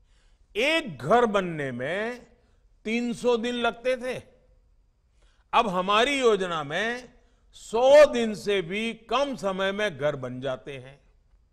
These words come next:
पहले घर का आकार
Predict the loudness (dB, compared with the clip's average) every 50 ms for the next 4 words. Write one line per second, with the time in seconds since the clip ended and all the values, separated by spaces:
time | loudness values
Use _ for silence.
0 | _ _ _ _ _ _ _ _ _ _ _ _ _ -2 2 4 4 6 8 10
1 | 10 10 10 8 4 2 2 2 2 2 2 2 2 4 2 2 0 2 2 0
2 | 2 2 2 0 -4 -6 -12